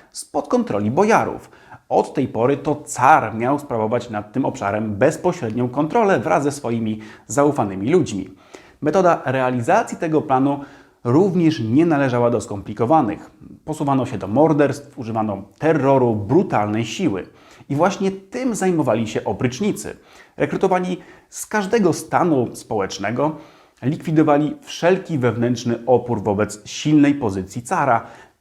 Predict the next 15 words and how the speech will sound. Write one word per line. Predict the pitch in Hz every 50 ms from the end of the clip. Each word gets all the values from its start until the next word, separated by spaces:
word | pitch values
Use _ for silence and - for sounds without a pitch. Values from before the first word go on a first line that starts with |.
| _ _ -
nawet | - 190 214 214 190 190 160 156
ten | - 170 156 160 147 131
domniemany | 135 151 147 147 143 139 147 139 110 101 101 98 57
opór. | - 92 - 90 85 - _ _ _ _ _ _ _ _ _ _ _ _ _ -
Podobnie | - 156 214 254 302 247
jak | 214 180 -
w | -
przypadku | - - 151 156 147 - - 147
dużo | 139 127 120 127
późniejszych, | - - 131 123 110 147 185 214 190 - 139 123 -
ale | - 117 117 113
pokrewnych | 110 113 - 107 - - 175 208 196 185 156 - -
charakterem | - 120 107 101 - - 110 104 101 98 98
wydarzeń | 110 104 104 98 101 101 98 98
rewolucyjnych, | 98 95 92 95 107 123 - 202 196 180 175 175 170 175